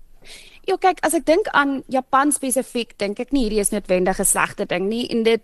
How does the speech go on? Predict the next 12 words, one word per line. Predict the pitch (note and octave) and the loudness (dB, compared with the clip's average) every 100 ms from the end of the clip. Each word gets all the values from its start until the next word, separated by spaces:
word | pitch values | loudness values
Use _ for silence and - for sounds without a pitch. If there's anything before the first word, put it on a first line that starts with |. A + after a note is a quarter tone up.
| - | -4
dit | G3 B3 | 2 2
is | C4+ - | 2 0
eintlik | C4+ D4 E4+ | 2 2 0
maar | A#3+ G#3 G#3+ | 2 4 4
'n | |
normalisering, | G#3 G3+ G#3+ G#3 G3 - B3 A3+ G#3+ G3 F#3+ F#3 - - - | 2 0 0 -2 -4 -2 2 4 4 2 -2 -6 -14 -18 -2
eh, | G3+ | -2
van | F#3+ B3 A3+ | 2 2 4
Japan | G#3+ F3+ G3 G3 | 2 0 -2 -2
se | F#3+ | -4
staatseffekte | - G3 F#3+ G3+ G3 - | -6 -4 -4 -6 -6 -4
mark. | F#3+ E3+ E3+ - - | -2 0 0 0 -4